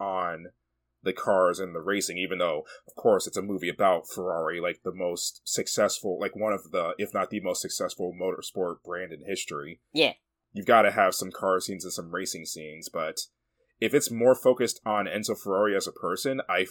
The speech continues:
Speaker 1: think that's gonna do a lot better than it being just a straight-up racing movie.
Speaker 2: Makes sense. I guess we'll find out.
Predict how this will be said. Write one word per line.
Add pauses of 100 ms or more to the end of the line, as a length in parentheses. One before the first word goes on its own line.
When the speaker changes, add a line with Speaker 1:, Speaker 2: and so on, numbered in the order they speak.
(180)
Speaker 1:
think
that's
gonna
do
a
lot
better
than
it
being
just
a
straight-up
racing
movie. (540)
Speaker 2:
Makes
sense. (520)
I
guess
we'll
find
out.